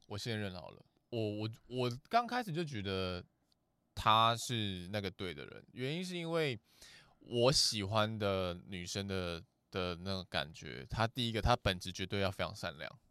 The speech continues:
我，我觉得这可以，这可以大-，盖过所有一切她的缺点。就是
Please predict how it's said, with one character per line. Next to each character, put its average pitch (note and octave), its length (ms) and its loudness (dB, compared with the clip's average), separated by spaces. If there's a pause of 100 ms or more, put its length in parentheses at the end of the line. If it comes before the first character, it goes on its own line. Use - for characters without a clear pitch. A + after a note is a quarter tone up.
(200)
我， C#3 180 4
我 C#3 100 4
觉 F#3 140 6
得 F3+ 80 6
这 D3 140 -2
可 C3+ 180 -2
以， A#2 340 2
这 E3 120 -2
可 C3+ 120 -2
以 G#2 60 2
大-， G2+ 320 6 (480)
盖 C3 180 10
过 A#2 220 0
所 G#2 300 0
有 G#2 120 0
一 F2+ 120 -4
切 G#2 180 -2
她 F#2 160 0
的 F2+ 80 -8
缺 F2 240 -8
点。 - 180 -16 (640)
就 G#2+ 100 -10
是 G#2 180 -6